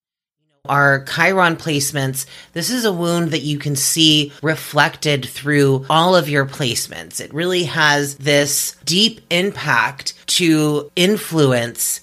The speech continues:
how all of your placements show up. So when you begin to heal it, you begin to activate a higher expression throughout the entirety of your chart. And that's what I've seen for myself is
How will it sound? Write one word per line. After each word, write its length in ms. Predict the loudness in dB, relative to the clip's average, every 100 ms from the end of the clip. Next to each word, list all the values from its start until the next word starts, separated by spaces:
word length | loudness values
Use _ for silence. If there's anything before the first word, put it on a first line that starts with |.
| -8
how 360 | -2 0 -2 -2
all 240 | 2 2
of 140 | 2
your 180 | 0 -2
placements 520 | -2 -2 -2 -4 -6
show 320 | -4 -4 -4 -6
up. 240 | -8 -14 _ _ _ _
So 140 | -8 -4
when 180 | -2
you 140 | 0 0
begin 340 | 0 0 0
to 120 | -2 -6
heal 420 | -4 0 4 4
it, 300 | 4 2 -4
you 100 | -4
begin 480 | -4 0 0 2 -2
to 480 | 0 2 2 -2 -6 _
activate 560 | 0 0 0 0 2 2
a 80 |
higher 440 | 0 2 2 4 2
expression 800 | 0 -6 -2 0 0 -2 -2 -4
throughout 400 | -2 2 2 2
the 120 | 0
entirety 840 | 0 -4 -6 0 2 2 0 -4
of 120 | -6 -6
your 160 | -8
chart. 480 | -6 -8 -8 -10 -16 _ _ _ _ -4
And 140 | 2
that's 220 | 2 2
what 120 | 0
I've 160 | 0 0
seen 240 | -2 -4
for 200 | -2 -4
myself 540 | -2 -2 2 4 4 2
is 160 | -4